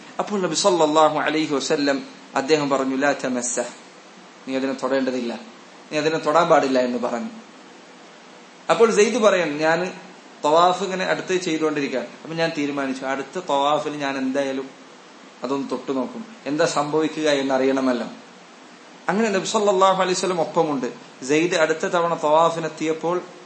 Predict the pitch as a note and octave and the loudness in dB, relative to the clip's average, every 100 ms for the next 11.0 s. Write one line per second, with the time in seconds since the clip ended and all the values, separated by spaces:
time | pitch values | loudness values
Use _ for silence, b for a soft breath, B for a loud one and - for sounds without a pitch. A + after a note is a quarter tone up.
0 | - - - D3+ F3 E3 D3 D3+ C#3+ C#3+ | -20 -20 -2 0 2 0 -2 -2 0 0
1 | C#3 C3+ D3+ D3 C#3+ C#3 C#3 C3 D3+ C3+ | 0 4 6 6 4 0 0 0 -2 -4
2 | C#3 C#3+ C3+ C3+ D3 C#3+ C3 C#3+ C3+ C3 | -2 -2 0 4 4 4 0 0 -2 -2
3 | D3+ C#3+ C3+ - - - - - - - | -4 -4 -6 -12 -20 -20 -20 -20 -20 -20
4 | - - - D#3+ D#3 G#3+ E3+ D3 D3+ - | -20 -8 -2 0 0 -2 -2 -4 -4 -2
5 | E3 D3+ C#3+ - C3+ C3+ C3 - - - | -2 0 -2 -2 -2 -2 -6 -10 -18 -12
6 | D3+ F3+ D3+ - C#3 C#3+ - B2 - - | -4 -2 -2 -2 -2 0 0 -2 -4 -12
7 | - - - - - D#3 D#3+ D#3 F3 F#3+ | -20 -20 -20 -20 -10 -6 -4 0 2 4
8 | E3 B2 - - - G3+ A3+ - B3 G#3 | 2 -4 -8 -10 0 4 4 2 0 2
9 | G#3+ A3 - - - E3+ G3+ G#3+ F#3+ G3+ | 2 0 -6 -16 -12 -4 -2 -2 0 2
10 | A3 A3 F#3 F#3 F3 D#3 D3+ D3+ B2+ A2+ | 4 4 4 2 2 4 4 2 0 -4